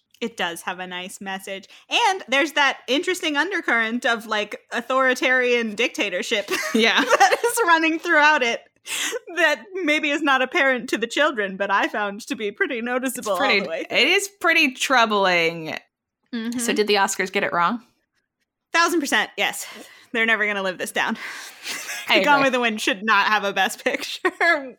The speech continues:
Speaker 1: win. I mean, that is an embarrassment to the face of the, of the Academy
Speaker 2: Yeah.
Speaker 1: Awards.
Speaker 2: I think, you know, I think you said in a previous episode, part of this exercise is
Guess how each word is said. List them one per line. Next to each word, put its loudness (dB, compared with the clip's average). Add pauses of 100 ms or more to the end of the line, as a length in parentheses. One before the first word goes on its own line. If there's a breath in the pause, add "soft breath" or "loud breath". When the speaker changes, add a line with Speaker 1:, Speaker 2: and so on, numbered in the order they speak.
Speaker 1:
win. -10 (440 loud breath)
I 0
mean, 0
that 4
is 4
an 4
embarrassment -2
to -4
the -6
face -6
of -20
the, -20 (260)
of -14
the -14
Academy -12
Speaker 2:
Yeah. -4
Speaker 1:
Awards. -16
Speaker 2:
I 2
think, -2
you 0
know, 2 (120)
I -2
think -6
you 0
said 0
in -4
a -6
previous -4
episode, -6 (100)
part 2
of 0
this -4
exercise -2
is -6